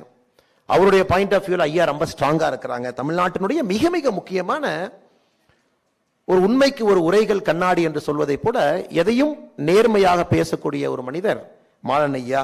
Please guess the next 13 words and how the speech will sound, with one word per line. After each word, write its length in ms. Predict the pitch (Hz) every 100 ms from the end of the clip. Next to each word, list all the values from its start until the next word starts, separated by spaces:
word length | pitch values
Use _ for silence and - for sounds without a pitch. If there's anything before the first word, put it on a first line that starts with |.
| -
ஐயா 300 | 131 151 165
அவர்கள் 240 | 151 139
இந்த 120 | 135
நிகழ்வுக்கு 440 | 127 135 139 127 131
வந்து 120 | 123
பேசியது 420 | - 117 - 180
எங்கள் 140 | 139 117
அனைவருக்கும் 500 | 131 147 139 - -
கூட 180 | 185 202 110 - - _ _ _
ஒரு 160 | - 135
பெரும் 280 | - 190 208
மகிழ்ச்சியை 460 | 139 190 - 160
கொடுத்திருக்கு. 440 | 139 120 120 110